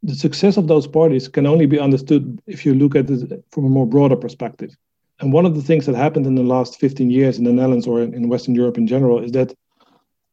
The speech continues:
a, a populist anti-Islam, anti-migration discourse has become so influential, right?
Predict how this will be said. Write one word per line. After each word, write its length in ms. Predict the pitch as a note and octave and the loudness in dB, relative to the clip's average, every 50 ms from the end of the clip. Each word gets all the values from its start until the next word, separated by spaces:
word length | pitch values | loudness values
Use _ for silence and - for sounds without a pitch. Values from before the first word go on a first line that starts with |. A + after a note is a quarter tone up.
| _ _ _ - | _ _ _ -4
a, 360 | C3+ C3 C3 C3 B2+ C3 C3 - | 0 2 2 4 2 2 0 -4
a 160 | C3 B2 A#2+ | -6 -8 -8
populist 640 | - - D#3+ D#3+ D#3+ D3 C#3 C3+ C#3 - - - - _ _ _ _ _ _ _ - | -4 -2 -2 -2 0 0 0 0 -2 -4 -10 -20 -20 _ _ _ _ _ _ _ -6
anti-Islam, 1400 | E3 D3+ C3+ - C3+ B2 B2 B2 B2 B2+ B2+ - - _ _ _ _ - C#3 A#2+ B2 B2 B2 B2+ B2 C3 C3 | -6 -4 -4 -4 -4 -4 -2 -2 -2 -4 -4 -8 -16 _ _ _ _ -8 -4 -2 0 0 0 0 0 -2 -4
anti-migration 800 | C3 C3 C#3 C#3 C#3 B2+ B2 B2 A#2+ B2 C3 C3+ C3+ - C#3 B2+ | -4 -4 -2 0 0 0 0 0 0 0 0 0 0 -2 -2 -2
discourse 460 | B2+ B2+ - - C3+ C3 C3 B2 - | -2 -2 -2 -2 -2 -2 -2 -4 -6
has 360 | - B2+ C3 C3 - - - - | -6 -8 -8 -8 -8 -12 -14 -12
become 300 | - C#3 C3+ C#3 C3 B2+ | -10 -8 -4 -2 -2 -2
so 400 | - - - D3 C#3+ D3 D#3 D3+ | -4 -4 -2 0 2 2 2 2
influential, 640 | C#3+ C#3 C#3 C#3 B2 B2+ C3 B2+ A#2+ - A2 G#2+ | 0 -2 -4 -2 -2 -2 -2 -4 -6 -8 -10 -12
right? 160 | A#2+ C#3+ C3+ | -12 -14 -14